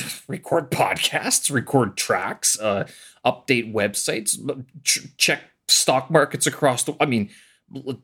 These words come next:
where does the list end? Uh, does it, uh, do March Motion, do animations? I mean, it, there's a lot of stuff. It's not like I sit down to watch a movie after. No, no, no, no, no. I mean, I, I wish, I, I, I think my actual Instagram consumption time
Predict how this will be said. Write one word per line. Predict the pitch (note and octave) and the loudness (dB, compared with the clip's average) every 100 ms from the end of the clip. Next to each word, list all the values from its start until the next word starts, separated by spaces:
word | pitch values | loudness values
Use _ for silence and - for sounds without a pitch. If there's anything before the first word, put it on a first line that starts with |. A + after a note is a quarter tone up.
| - | -2
where | C#3 D#3 D3 | 4 6 6
does | B2+ G#2+ | 4 0
the | |
list | F2+ F2+ - | 0 0 0
end? | F#2+ G3 C4 B2+ | 0 2 2 0
Uh, | G2 | 0
does | A2+ - | -2 -4
it, | G#2 - _ _ | -8 -16 _ _
uh, | A2+ | 0
do | C3 | 2
March | C3 A#2+ A2+ - | 2 2 -2 2
Motion, | C3+ F#3 F3 C#3 | 4 4 2 0
do | A2+ | 0
animations? | A2 F#2+ F#2+ D#3+ F#3+ - E3+ B2 | 0 -2 0 2 2 -2 0 0
I | |
mean, | A2 A#2+ | 2 0
it, | C3+ | 0
there's | A#2 G2 | 0 0
a | E2+ | -4
lot | E2 G2+ G#2+ F2+ | -4 0 2 0
of | |
stuff. | - F2+ E2 | -2 -6 -6
It's | |
not | D#3+ | -4
like | D#3+ C3+ | 0 0
I | |
sit | - C3 | -2 -4
down | B2+ A#2 | -4 -6
to | G2+ | -2
watch | G#2+ A2 G2 | 0 0 -4
a | |
movie | F2 B2 C#3 G2 - | -2 2 2 -2 -8
after. | F3 - D#2 | -14 -16 -20
No, | F2+ B2 | -8 -6
no, | C3 | -4
no, | A2 G2 | -6 -8
no, | - D#2+ | -16 -10
no. | G2+ D3 C#3+ G#2+ | 0 4 4 2
I | - - - _ | -4 -18 -20 _
mean, | G#2+ | -4
I, | A#2 G#2 | -2 -2
I | |
wish, | G2 A2+ F#3 - - - _ _ - | -2 2 2 2 -4 -8 _ _ -4
I, | |
I, | A#2 - - _ - | -2 -4 -8 _ -6
I | |
think | C3+ - F3+ | -4 -2 -4
my | E3+ D3+ C#3+ A#2+ B2 _ _ _ _ | -2 -2 -2 -4 -8 _ _ _ _
actual | C3 D#3 - E3+ - | -4 -2 -4 -4 -4
Instagram | D3+ C3+ C#3 C3+ C3+ C3 | -4 -6 -6 -4 -4 -6
consumption | - B2+ C3+ B2+ - A#2 | -8 -6 -4 -4 -4 -4
time | - G2+ F#2+ F#2+ | -4 -6 -6 -10